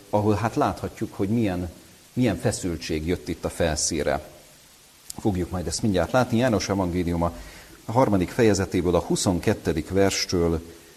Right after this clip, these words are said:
egészen a harmincadik versig olvasnám az igét. Ezután elment Jézus az ő tanítványaival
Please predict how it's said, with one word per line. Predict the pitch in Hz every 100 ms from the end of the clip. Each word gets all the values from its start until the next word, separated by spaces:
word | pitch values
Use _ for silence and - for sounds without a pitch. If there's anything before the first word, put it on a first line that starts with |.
| - -
egészen | 117 92 87 - 82
a |
harmincadik | 78 - 101 82 76 - 69 73
versig | 73 67 - 78
olvasnám | 65 71 - 82 76
az | -
igét. | 65 50 50 - - - - - - - - - - - - - - - - - - - - - -
Ezután | - 208 156 101
elment | 117 165 104 87
Jézus | 127 120 95
az | 95
ő | 85
tanítványaival | - 123 117 - 98 90 87 82 78 82